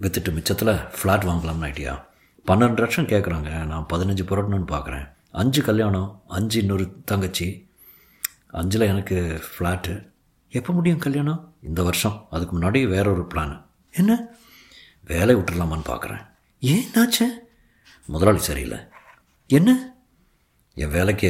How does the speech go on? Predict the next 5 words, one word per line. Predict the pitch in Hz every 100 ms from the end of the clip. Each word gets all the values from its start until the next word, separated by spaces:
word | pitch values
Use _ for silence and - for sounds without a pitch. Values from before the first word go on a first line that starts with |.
| 76
அஞ்சாயிரம் | 78 90 107 110 87
சம்பளம் | 85 104 78
தரணும், | 71 67 - -
நாலாயிரம் | 85 85 87 87 87 - - - _ _ - _ _ _ - -
தாண்டாதுங்கிறான். | 90 95 90 82 76 69